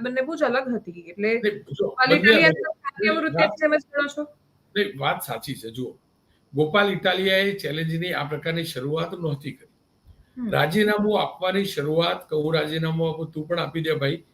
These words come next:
Speaker 2: એ કાંતિભાઈ અમૃતિયાએ કરી. ગોપાલ ઇટાલિયાનું નહોતી, ઇટાલિયાએ નહોતી કરી. પણ ગોપાલ ઇટાલિયા પાસે અપેક્ષા ચોક્કસથી હોય કે "કાંતિભાઈ, તમારી રાજીનામું, મારા રાજીનામાની વાત છોડો,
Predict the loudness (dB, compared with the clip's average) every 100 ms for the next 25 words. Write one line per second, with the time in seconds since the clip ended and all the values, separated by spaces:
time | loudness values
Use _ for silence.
0 | _ _ _ -6 0 0 2 4 4 4
1 | 2 0 0 -2 -4 -12 -8 -6 -2 0
2 | 0 0 0 2 2 0 0 -4 -4 -2
3 | 2 2 0 -2 -6 -6 -10 _ _ _
4 | _ 8 10 10 8 2 4 6 6 4
5 | 6 6 4 2 2 2 2 0 0 0
6 | 0 -2 0 -2 0 2 4 2 -2 _
7 | _ _ -6 -2 -2 -2 -2 4 4 4
8 | -2 _ _ _ _ _ _ _ _ _
9 | _ _ _ _ _ _ -2 0 0 0
10 | 0 -2 -2 -4 -2 0 0 0 0 -2
11 | 0 0 0 0 0 0 2 0 -6